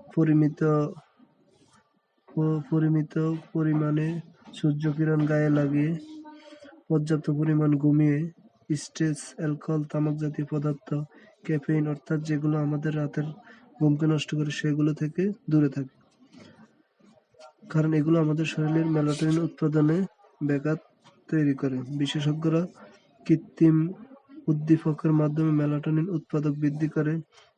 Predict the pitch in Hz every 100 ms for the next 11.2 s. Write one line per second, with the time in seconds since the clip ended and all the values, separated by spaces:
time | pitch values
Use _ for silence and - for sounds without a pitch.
0 | - 147 143 147 147 - 160 170 165 -
1 | - - 202 151 156 156 151 147 160 160
2 | 165 143 - 147 147 147 151 156 156 160
3 | 160 143 - 151 147 147 147 143 156 151
4 | - 151 156 147 156 175 - - - -
5 | - - 165 - - 156 165 165 151 143
6 | - 135 127 - 143 156 156 151 151 151
7 | 156 151 _ _ _ _ _ - _ -
8 | 156 151 151 156 156 165 151 - 160 156
9 | 156 175 - - _ _ _ _ _ -
10 | _ - - _ _ 160 156 _ _ 196
11 | 160 139